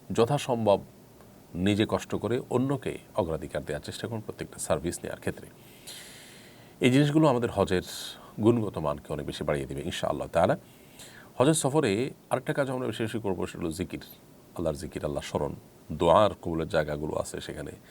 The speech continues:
বিশেষভাবে সেগুলোতে মনোযোগ দিয়ে আমরা দোয়া করবো ইনশাআল্লাহ তাআলা। এমডি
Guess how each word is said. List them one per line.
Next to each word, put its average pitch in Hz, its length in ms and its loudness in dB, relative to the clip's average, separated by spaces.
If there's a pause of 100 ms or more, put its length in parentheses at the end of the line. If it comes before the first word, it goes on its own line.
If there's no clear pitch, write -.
(460)
বিশেষভাবে 107 400 2
সেগুলোতে 82 380 -4
মনোযোগ 80 320 -4
দিয়ে - 80 -6
আমরা 69 140 -4
দোয়া 76 160 -4
করবো 67 260 -8
ইনশাআল্লাহ 64 440 -6
তাআলা। 95 240 4 (560)
এমডি 120 500 4